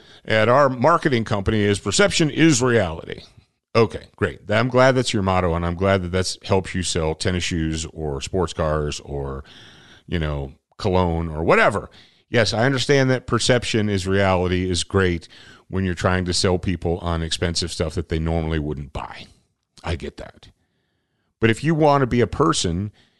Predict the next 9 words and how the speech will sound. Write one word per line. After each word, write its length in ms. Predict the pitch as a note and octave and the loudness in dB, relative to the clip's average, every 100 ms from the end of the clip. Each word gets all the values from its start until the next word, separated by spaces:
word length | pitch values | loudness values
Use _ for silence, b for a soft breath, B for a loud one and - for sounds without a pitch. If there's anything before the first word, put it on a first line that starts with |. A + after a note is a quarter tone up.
| _ | _
if 100 | A2+ | 2
you're 140 | B2 | 4
out 160 | C3+ - | 4 4
there 140 | G#2 | 2
and 120 | G2+ | 4
you 140 | G2+ G2+ | 2 2
want 360 | G2 G#2+ G#2+ | 2 2 0
to, 340 | - F#2 E2+ E2+ b b b b | -2 -2 -2 -6 b b b b
uh, 300 | E2+ D#2+ D#2 | -4 -2 -2